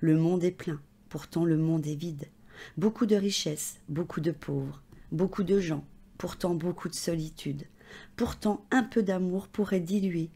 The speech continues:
et atténuer ces douleurs et ces souffrances. Pourtant,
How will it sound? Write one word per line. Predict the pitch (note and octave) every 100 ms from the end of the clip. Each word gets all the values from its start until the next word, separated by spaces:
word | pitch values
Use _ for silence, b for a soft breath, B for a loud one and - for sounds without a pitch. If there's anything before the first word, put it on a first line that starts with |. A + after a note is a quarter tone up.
| -
et | G3+
atténuer | B3 - A3+ G#3
ces | G3+ F3+
douleurs | D#3+ E3 E3 D#3+
et |
ces | D3 D3+
souffrances. | C#3+ C#3+ - C#3 C3+ - - -
Pourtant, | E3+ - - C#3